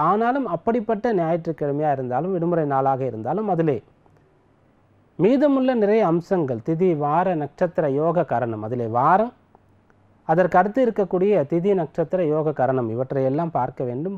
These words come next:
பஞ்சகம் என்று சொல்லப்படுகிறது, பஞ்ச அங்கங்கள் சரியாக வருவது. இது ஒரு சுபமுகூர்த்த நாளுக்கு உண்டான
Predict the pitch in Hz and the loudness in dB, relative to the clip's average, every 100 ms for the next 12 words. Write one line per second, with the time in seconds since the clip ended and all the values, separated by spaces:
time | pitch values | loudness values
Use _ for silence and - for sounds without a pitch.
0 | - 170 208 - 254 233 202 143 180 127 | -4 -4 -4 -2 0 0 -2 -4 -6 -8
1 | 104 - 98 113 - - _ _ _ _ | -10 -12 -16 -18 -20 -20 _ _ _ _
2 | _ _ _ _ _ 143 156 151 135 160 | _ _ _ _ _ 0 2 2 0 0
3 | 175 160 127 - 123 123 127 131 147 - | 0 0 -4 -4 -2 0 0 0 -4 -6
4 | _ _ _ _ _ _ _ _ - 120 | _ _ _ _ _ _ _ _ -6 -4
5 | 113 95 - _ _ _ _ _ - 151 | -4 -6 -14 _ _ _ _ _ -2 0
6 | 165 165 285 _ _ _ _ _ _ _ | 2 0 -2 _ _ _ _ _ _ _
7 | _ _ 151 135 131 175 233 254 233 247 | _ _ -2 -2 0 0 2 2 2 0
8 | 226 247 202 185 196 185 156 180 202 214 | 0 0 2 2 0 0 0 2 2 2
9 | 226 | 2